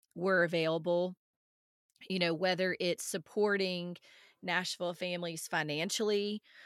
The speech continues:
whether it's supporting them emotionally, physically, uh, whether it's supporting the hospital so they can better support the families, you know, us providing gas cards to the hospital, meal vouchers to the hospitals.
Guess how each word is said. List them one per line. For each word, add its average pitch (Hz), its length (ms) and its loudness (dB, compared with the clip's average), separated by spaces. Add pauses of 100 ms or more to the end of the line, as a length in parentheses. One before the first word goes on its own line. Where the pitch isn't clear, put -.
(120)
whether 180 340 4
it's - 240 0
supporting 175 520 -2
them 147 200 -6
emotionally, 190 800 -2 (300)
physically, 190 880 0 (320)
uh, 160 160 -4
whether 170 280 0
it's - 120 -2
supporting 185 420 -4
the 135 100 0
hospital 180 600 0
so 190 260 -4
they 151 300 -4
can 185 240 -6
better 185 300 0
support 185 720 -2
the 190 80 -4
families, 180 720 -2
you 170 60 -6
know, 156 180 -4 (300)
us 170 260 0
providing 165 560 0 (460)
gas 175 320 2
cards 165 320 -2
to - 100 -6
the 170 80 -4
hospital, 160 640 -4
meal 175 280 0
vouchers 170 440 0
to - 140 -6
the 160 80 -2
hospitals. 156 920 -6